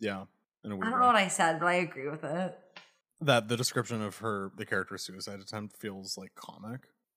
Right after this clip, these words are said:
Speaker 2: Yes.
Speaker 1: That
Speaker 2: No,
Speaker 1: feels
Speaker 2: no, no.
Speaker 1: accurate. That feels, like, very accurate in a
Speaker 2: But
Speaker 1: dark way.
Speaker 2: in the end of the book, she, like,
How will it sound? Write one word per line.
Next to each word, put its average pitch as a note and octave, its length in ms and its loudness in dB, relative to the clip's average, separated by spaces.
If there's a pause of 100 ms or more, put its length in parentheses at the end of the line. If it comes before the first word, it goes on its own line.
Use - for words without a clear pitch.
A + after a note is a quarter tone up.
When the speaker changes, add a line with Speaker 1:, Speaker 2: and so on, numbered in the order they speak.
Speaker 2:
Yes. - 480 0 (120)
Speaker 1:
That G#3 160 4
Speaker 2:
No, G#3 100 6
Speaker 1:
feels G3 100 8
Speaker 2:
no, F3 100 6
no. E3 60 2
Speaker 1:
accurate. G#2+ 300 -2
That A2 140 0
feels, A2+ 220 -2
like, G2+ 160 -6
very D#2+ 280 -16
accurate - 480 -12
in F#3 100 -16
a B3 180 -12 (600)
Speaker 2:
But A3+ 260 6
Speaker 1:
dark - 20 -10
way. B2+ 260 -10
Speaker 2:
in A#3 80 2
the A#3 120 2
end B3 140 0
of C#4 80 -2
the C#4 60 2
book, A3 540 2 (120)
she, - 320 -2
like, F3+ 380 -4